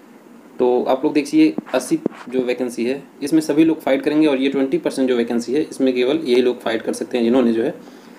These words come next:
रेलवे से अप्रेंटिस किया हुआ है। तो यहाँ पे ये भी हम लोग यहाँ पे देखने वाले हैं, ठीक है। सबसे पहले जो नोटिस आपका आया था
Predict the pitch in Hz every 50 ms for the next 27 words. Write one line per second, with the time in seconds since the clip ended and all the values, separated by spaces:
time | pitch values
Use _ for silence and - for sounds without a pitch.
0 | - - - 135 143 143 147 147 - - 175 - 139 120 120 117 117 120 117 -
1 | - 117 117 113 113 113 113 117 - 139 135 139 147 147 156 139 135 123 139 143
2 | 123 123 143 160 - 127 127 - - 151 - - - 120 113 113 113 113 113 -
3 | 151 - - - 135 - 160 156 165 160 156 156 139 120 120 120 151 - 151 120
4 | - 131 120 117 117 117 - 131 123 -